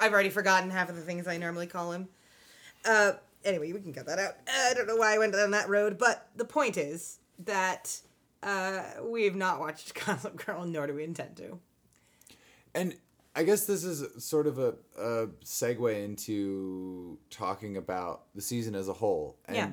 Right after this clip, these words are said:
Speaker 2: one of the things that I actually am surprised by going over our verdicts is the fact that there was stuff that we were positive on and keen to check out more of, and we just didn't get to it.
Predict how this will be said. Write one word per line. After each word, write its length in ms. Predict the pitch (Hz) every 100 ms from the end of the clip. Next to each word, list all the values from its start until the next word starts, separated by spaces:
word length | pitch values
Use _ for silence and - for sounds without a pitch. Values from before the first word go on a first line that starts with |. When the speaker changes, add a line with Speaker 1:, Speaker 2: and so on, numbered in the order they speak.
| -
Speaker 2:
one 180 | 123 196
of 80 |
the 80 | 190
things 320 | 131 143 120
that 140 | 117 110
I 320 | 69 113 123 87 -
actually 420 | 107 107 113 101
am 100 | 92
surprised 520 | - 151 175 185 113
by 360 | 98 87 82 80 - _ _ _ _ - 95
going 300 | 101 127 120 117
over 300 | 143 120 104
our 100 | 95
verdicts 400 | 92 85 82 -
is 180 | 110 104
the 80 | 107
fact 480 | 120 120 117 92
that 400 | 107 107 95 - _ _ _ _ _ _ _ _ _ _ _ _ _ _ _ _ _ _ _ -
there 260 | 113 139
was 140 | 139 120
stuff 280 | - 151 131
that 80 | 123
we 100 | 143
were 100 | 139
positive 540 | - 120 165 147 104
on 160 | 101 95
and 80 | 95
keen 240 | - 123
to 60 | 117
check 220 | 127 120
out 140 | 95
more 200 | 110 139 113
of, 120 | 87
and 140 | 98
we 80 | 107
just 260 | 110 101 85
didn't 560 | 113 113 - - 95
get 280 | 92 110 90
to 200 | - 90
it. 140 | 78